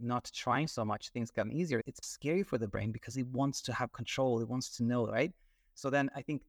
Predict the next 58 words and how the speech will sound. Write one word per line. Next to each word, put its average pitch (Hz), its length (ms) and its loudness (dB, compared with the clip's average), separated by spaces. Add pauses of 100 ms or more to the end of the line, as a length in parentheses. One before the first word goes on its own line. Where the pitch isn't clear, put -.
part 160 180 6
of 170 40 6
the 165 40 2
brain 156 120 2
often 135 280 0
holds 123 320 -2
on 135 160 0
to, - 140 -6
"Okay, - 200 -6
things 131 240 -2
are 120 60 2
easier, 123 300 2
but 113 200 -2 (240)
maybe 147 380 2
it 127 40 4
is 120 140 0
thanks 113 280 -2
to 107 100 -6
the 104 120 0
earplugs. - 460 0 (180)
Maybe 143 460 4
it's - 140 -2
thanks - 320 -4
to 110 60 -6
the 107 60 4
blackout 107 320 0
curtain. 107 320 -4
Maybe 139 340 4
it's - 120 -2
best - 260 0
not 113 140 -2
to 110 80 -2
shake - 260 0
your 113 120 0
rock 107 180 -2
ortho, 107 260 0
but 101 160 -2
maybe, 127 380 0
maybe 135 240 0
let's 110 160 -6
take - 160 -12
it." - 80 -12
And 151 100 0
that's 165 300 2
so 160 140 0
natural. 135 600 0 (480)
And, 135 140 -6
but 131 160 0
basically 156 400 2
when 135 160 2
we 131 80 0
can 131 140 -6
start 139 380 2 (200)
maybe 143 260 -2
questioning 143 500 -2
that 139 220 4
or 123 80 -2
seeing, 123 360 -2